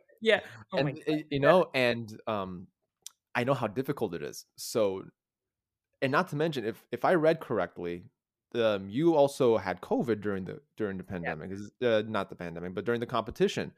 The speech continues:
Speaker 1: Yeah.
Speaker 2: So you played the Bach C major with covid and recovering from covid. So talk us through what was going on when, when you found out you got the test result of covid and you have to perform this competition.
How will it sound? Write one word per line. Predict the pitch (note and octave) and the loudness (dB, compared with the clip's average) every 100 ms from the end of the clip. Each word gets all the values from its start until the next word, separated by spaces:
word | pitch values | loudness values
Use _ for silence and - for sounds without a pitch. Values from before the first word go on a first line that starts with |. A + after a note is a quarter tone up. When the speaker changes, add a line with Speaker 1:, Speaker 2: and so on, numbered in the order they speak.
| _ - | _ 0
Speaker 1:
Yeah. | C#3 | 4
Speaker 2:
So | A#2 | 6
you | A2+ C3 | 4 -2
played | - F3+ A3 G3+ | 0 2 4 2
the | C3+ | 2
Bach | A#2 E3 F3 | 4 4 2
C | F3+ | -2
major | C#3+ E2+ E2+ F2+ F#2 - _ _ _ _ _ | -2 -4 -4 -4 -6 -10 _ _ _ _ _
with | - - D3+ G3 | -16 0 0 0
covid | - A2 F2+ - C2+ - - _ _ - | -2 0 0 -2 -4 -6 -14 _ _ -4
and | F#2+ | -2
recovering | A2 D#3 F3 D#3+ | 2 6 6 6
from | C3+ G#2 | 2 -4
covid. | - G2+ E2+ F2 G2+ C3+ - | -2 -2 0 0 0 -2 -10
So | - C3+ A2+ G#2+ G#2+ - _ | 0 2 4 2 -4 -12 _
talk | - F3 A#3+ F#3+ | 2 4 4 2
us | E3 - | 0 -2
through | C#3+ D#3+ D3+ B2 - | 0 4 4 2 -4
what | A#2+ A#2+ C#3 C3+ | -6 2 2 4
was | B2 A#2+ | -2 0
going | B2+ C3 B2 A2 | 2 2 2 0
on | C3+ C3+ G2+ G2+ - - _ | 2 2 0 -4 -12 -20 _
when, | A2+ B2 B2 A#2 | -4 -2 -2 -4
when | B2 B2 | -4 -2
you | A#2 A2+ | -4 -6
found | - A#2 A2+ | -2 -2 0
out | A2 A2 | 0 0
you | G#2+ | -2
got | G#2+ G2 | -4 -4
the | |
test | - A2 - | -4 -4 -4
result | G2+ G2 F#2+ | -4 -4 -4
of | - | -8
covid | G2+ G2+ G2 | -8 -6 -6
and | |
you | F#2+ | -6
have | F#2 - | -8 -10
to | - | -14
perform | G2+ G2+ | -12 -12
this | F#2+ | -12
competition. | - G2 - - A2+ - E2+ | -8 -8 -8 -10 -10 -8 -12